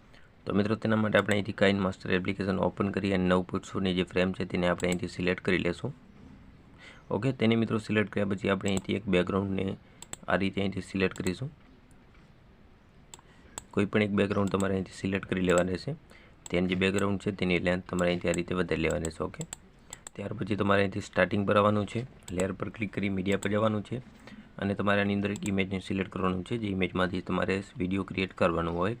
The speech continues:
જે ઇમેજમાંથી તમારે વીડિયો ક્રિએટ કરવાનું હોય તે ઇમેજને તમારે આની અંદર આ રીતે સિલેક્ટ કરી લેવાની રહેશે કંઈક આ રીતે, ઓકે? અને ઇમેજને તમારે આ રીતે અહીંથી એડજસ્ટ કરવાની છે,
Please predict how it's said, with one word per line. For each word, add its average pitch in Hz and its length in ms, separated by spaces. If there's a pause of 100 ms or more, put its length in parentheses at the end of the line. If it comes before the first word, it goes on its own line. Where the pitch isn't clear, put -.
જે 101 160
ઇમેજમાંથી 101 560
તમારે 98 240
વીડિયો 95 240
ક્રિએટ 95 260
કરવાનું 85 400
હોય 85 160 (400)
તે 95 80
ઇમેજને 101 360
તમારે 95 260
આની 95 140
અંદર 95 180
આ 95 60
રીતે 95 240
સિલેક્ટ 98 380
કરી 92 120
લેવાની 87 320
રહેશે - 180
કંઈક 95 240
આ 87 40
રીતે, 87 260 (520)
ઓકે? - 280
અને 101 160
ઇમેજને 104 360
તમારે 101 300
આ 85 100
રીતે 98 280
અહીંથી 95 220
એડજસ્ટ 95 280
કરવાની 95 320
છે, 135 180